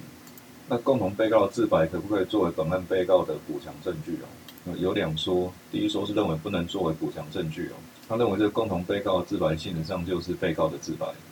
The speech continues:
那另外一说认为这个补强以后，他就可以作为补强证据哦，就是把共同被告的自白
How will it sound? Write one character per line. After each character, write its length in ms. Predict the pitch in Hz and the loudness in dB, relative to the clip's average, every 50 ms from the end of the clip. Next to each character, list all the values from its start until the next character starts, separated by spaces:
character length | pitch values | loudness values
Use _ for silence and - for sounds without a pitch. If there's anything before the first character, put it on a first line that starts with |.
| - - | -12 -6
那 100 | 117 117 113 | -2 0 2
另 160 | 120 117 110 | 4 2 2
外 140 | 110 110 113 | 2 0 0
一 20 | |
说 200 | - - 107 104 | 0 0 0 2
认 160 | 107 110 98 | 2 0 0
为 140 | 92 82 82 | 0 0 0
这 80 | 98 104 | 0 -2
个 100 | 95 92 | -2 -2
补 200 | - - 82 76 | -2 -2 -2 -2
强 280 | - - 82 80 80 | -2 -2 -2 -2 -2
以 80 | 76 80 | -2 -2
后， 220 | 92 101 90 80 82 | -2 0 0 0 -2
他 80 | 92 90 | -4 -6
就 100 | 95 90 | -6 -4
可 120 | 82 90 | -4 -2
以 40 | 80 | -2
作 200 | - - 95 80 | -2 0 -2 -2
为 60 | - - - | -2 -2 -6
补 100 | - - | -8 -10
强 100 | - 78 78 - | -10 -12 -12 -8
证 120 | - 87 78 - | -6 -6 -6 -6
据 120 | - - - | -4 -6 -6
哦， 80 | - - - - - - - - - | -6 -8 -14 -18 -20 -20 -20 -14 -8
就 80 | - 104 | -6 -4
是 60 | - | 0
把 140 | - - 98 | 2 2 2
共 220 | - - 123 110 98 | 2 4 2 2 2
同 200 | 90 85 85 87 | 2 -4 -4 -2
被 200 | - 104 98 92 | -2 -2 -2 0
告 180 | 104 98 95 | 0 0 0
的 120 | 87 82 80 | 0 0 -4
自 200 | - - 98 87 | -4 -2 -4 -2
白 180 | - - - | -2 -2 -4